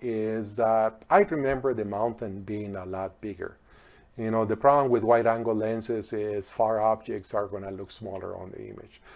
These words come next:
So those two things were bothering me. I thought I could fix this image in Lightroom, but unfortunately, Lightroom doesn't give good results. If I use the guided transform, I'm gonna click on guided, I'm gonna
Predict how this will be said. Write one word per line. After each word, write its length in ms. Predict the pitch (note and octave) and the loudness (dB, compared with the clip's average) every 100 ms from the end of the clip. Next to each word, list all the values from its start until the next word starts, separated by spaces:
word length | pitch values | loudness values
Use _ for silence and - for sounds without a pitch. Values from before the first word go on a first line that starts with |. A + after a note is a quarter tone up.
| - | -20
So 180 | - D3+ | 6 8
those 260 | E3 A3 | 10 8
two 160 | A3 F3 | 6 4
things 400 | - C#3 B2+ B2+ | 4 0 0 0
were 220 | A#2 G#2+ | 0 0
bothering 500 | G2 G2 G2 E2+ F2 - | 0 0 0 -6 -12 -18
me. 80 | - _ _ _ _ - - _ _ | -20 _ _ _ _ -20 -20 _ _
I 140 | C#3+ C#3 | 6 8
thought 320 | G3 G#3+ A3 | 12 12 12
I 120 | F#3+ | 10
could 280 | - F3 E3+ - | 8 6 6 -10
fix 340 | - E3+ D#3 | 0 0 2
this 300 | D#3 D3 - | 2 2 2
image 320 | D#3 D#3 - | 0 0 -2
in 120 | B2 | -2
Lightroom, 460 | A#2 D3+ E3 B2+ B2 | 4 4 4 0 4
but 140 | A#2+ | 2
unfortunately, 720 | A#2 A2+ D#3 E3 - D#3 C3+ - _ _ _ _ D#3+ | 2 2 0 0 -2 -4 -4 -8 _ _ _ _ -8
Lightroom 560 | C#3 C3+ D3 D3 C#3+ A#2+ | 4 4 6 2 0 4
doesn't 640 | B2 C3 - B2 A2+ F#2+ | 4 4 0 -4 -4 -6
give 420 | A#2 A2+ A2 - | -2 0 0 -4
good 260 | A#2 A2 G#2+ | -4 -4 -2
results. 560 | G2+ - G#2 F#2 - | -8 -4 -6 -6 -12
If 120 | A2+ B2 | -2 2
I 100 | C#3 | 4
use 640 | C3+ C3 C3+ C3+ C3 - - - - _ | 2 0 4 4 2 -6 -20 -20 -20 _
the 200 | A2+ A2+ | 0 0
guided 600 | G#2+ A#2+ C3 C3 B2 - | 6 8 8 8 6 4
transform, 720 | C3+ C#3+ D3+ - C#3+ D3 D3 _ A2+ | 0 2 0 0 0 0 -4 _ -16
I'm 80 | |
gonna 140 | G#2+ G#2 | -14 -12
click 340 | - A#2+ - | -2 -2 0
on 160 | G#2+ G2+ | -4 4
guided, 420 | A#2+ C#3 C#3 C#3+ - _ _ _ _ _ | 6 8 6 4 0 _ _ _ _ _
I'm 60 | A2+ | -8
gonna 480 | A2 G#2+ G#2 G2+ | -4 -2 -2 -4